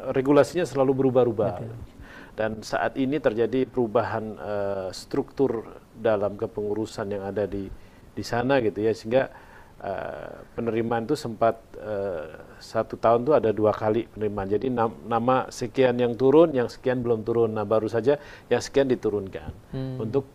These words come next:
Speaker 1: eh, semester yang akan datang ini.
Speaker 2: Hmm, hmm.
Speaker 1: Dan, eh, mudah-mudahan kami harap, ya, dengan, dengan izin Allah Subhanahu wa taala, kami harap lulusan kita semua diterima di sana, insya Allah.
Speaker 2: Insya Allah.
Speaker 1: Soalnya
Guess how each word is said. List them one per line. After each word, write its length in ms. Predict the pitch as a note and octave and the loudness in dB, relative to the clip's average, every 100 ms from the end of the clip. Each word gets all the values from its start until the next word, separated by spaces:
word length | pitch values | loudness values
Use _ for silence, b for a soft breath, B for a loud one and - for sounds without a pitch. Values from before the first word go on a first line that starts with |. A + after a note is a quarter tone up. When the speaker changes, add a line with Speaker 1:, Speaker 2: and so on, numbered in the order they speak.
| - - - | -20 -20 -14
Speaker 1:
eh, 240 | F2 C#2+ | -12 -12
semester 480 | - - A#2 - A#2+ | -14 -8 -8 -6 -4
yang 160 | G#2+ G#2 | -4 -6
akan 220 | G2 G2 | -8 -8
datang 240 | F#2+ - F2+ | -8 -8 -12
ini. 240 | F2+ A2 | -14 -14
Speaker 2:
Hmm, 80 | B2 | -14
hmm. 300 | A2 B A2+ B B - | -14 B -16 B B -6
Speaker 1:
Dan, 200 | B2 C#3 C#3+ | 2 2 2
eh, 360 | - - - A#2+ | -8 -20 -10 -2
mudah-mudahan 580 | B2+ C3+ C#3 C3+ A#2+ D3+ | 2 6 6 4 2 2
kami 240 | C#3+ B2+ | 2 2
harap, 320 | A#2 A#2 C#3+ A#2 | 4 6 6 6
ya, 160 | C3 | 2
dengan, 380 | A#2 A2 G#2+ A2 B B B B B - - | 2 0 -2 -4 B B B B B -12 -6
dengan 240 | A2 G2+ | -4 -2
izin 320 | A#2+ C3 F3 | -2 -2 0
Allah 160 | D3 C3 | 2 2
Subhanahu 480 | A#2 A#2+ A2 A#2+ A2+ | 0 -4 -4 -2 -2
wa 60 | - | 0
taala, 160 | C#3 | -2
kami 200 | C3+ B2+ A2 | -2 -4 -2
harap 240 | B2+ C3+ | -2 0
lulusan 560 | B2+ B2 A2 A#2+ A#2+ - | -2 -2 -4 -6 -8 -8
kita 240 | B2 C#3 | -4 -4
semua 240 | C3 C3 | -4 -4
diterima 400 | B2 A2+ A#2 A2 | -4 -4 -4 -4
di 80 | G2+ | -6
sana, 320 | F#2+ G2 G2 | -8 -10 -10
insya 240 | G#2+ C#3 A#2 | -4 -4 -2
Allah. 160 | C3+ | -2
Speaker 2:
Insya 160 | C3+ B2+ | -2 -2
Allah. 200 | B2+ A#2 B A#2 B - | -2 -4 B -8 B -2
Speaker 1:
Soalnya 420 | B2+ A#2+ D#3 | 2 4 4